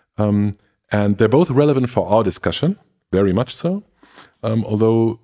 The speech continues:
for at least the microservices part and what most people these days do with domain-driven design, the strategic part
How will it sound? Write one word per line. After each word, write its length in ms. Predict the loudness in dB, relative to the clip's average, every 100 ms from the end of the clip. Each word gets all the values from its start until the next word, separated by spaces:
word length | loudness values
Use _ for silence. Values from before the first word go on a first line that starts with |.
| _ -4
for 420 | 0 2 2 -4 _
at 80 | -6
least 160 | -6 -2
the 80 | -2
microservices 720 | -2 -2 -4 -4 -6 -8 -8
part 300 | -4 -2 -2
and 80 | -6
what 120 | -4
most 200 | -4 -2
people 240 | -4 -2
these 220 | -2 -2 -2
days 240 | -4 -4
do 140 | -4
with 180 | -6 -4
domain-driven 380 | -6 -4 -4 -4
design, 280 | -4 -4 -4
the 80 | -6
strategic 720 | -10 -12 -6 -4 -2 -4 -6
part 360 | -8 -8 -10